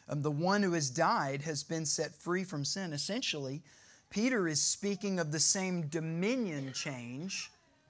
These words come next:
as Paul. When you suffer or die with Christ, you move from the realm of sin's dominion to the reality of the Spirit's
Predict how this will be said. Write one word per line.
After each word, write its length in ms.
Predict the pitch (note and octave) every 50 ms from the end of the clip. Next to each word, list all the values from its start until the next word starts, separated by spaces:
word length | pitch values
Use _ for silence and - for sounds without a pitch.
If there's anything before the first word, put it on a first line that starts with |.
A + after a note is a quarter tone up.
| _ _ _ _ _ _ -
as 220 | - D#3+ D#3+ D3+ -
Paul. 560 | - - G#3 A3 A3+ F3 A#2 - - - - _ _ _ _ _ - - - - -
When 280 | - D#3 F#3 G3 G3+ G3+
you 120 | G3 F#3+
suffer 840 | - - - - - G#3 G#3+ C4+ C4+ - - D3 C3 C3 D#3 G3+ - -
or 140 | D#3 D#3 D3
die 520 | C#3 A#2+ D#3+ E3 G#3 A#3 F3 C#3+ C3+ C#3
with 260 | C3+ C#3 C#3+ C#3+ -
Christ, 680 | - - D3 C#3 B2 A2+ A#2+ B2+ D3 D3 - - - - _ _ _ - - - _
you 220 | - D3 E3+ F#3+ G3
move 380 | G3 G3 G#3 A3+ C4 C4 -
from 180 | - G#3+ G#3 F#3+
the 100 | F#3 F3
realm 380 | E3+ F#3 F#3+ G3 G3 G3 F#3+
of 240 | G3 - E3+ D#3+ C#3
sin's 680 | - - - - - G#3+ A#3 C4 C4+ B3+ G3+ C#3+ C#3+
dominion 840 | C3 B2 D#3 D3 C3+ C3 B2+ B2 A#2 A#2 A#2 A#2 A#2 B2+ C#3 D3 D3+ - _ _ _ _ _ _ _ _ _ _ _ -
to 120 | - G3
the 120 | F3 F#3
reality 920 | F3 E3+ E3+ F3+ F3+ F3 F3 F#3 G#3 A#3+ A#3 G3 E3 D3 C3+ C3+ B2+ C3 C#3 -
of 180 | E3 E3 D3+ C3+
the 80 | D3+ C#3+
Spirit's 880 | - - - - G3 G3 F#3+ E3+ B2+ - - - - - - -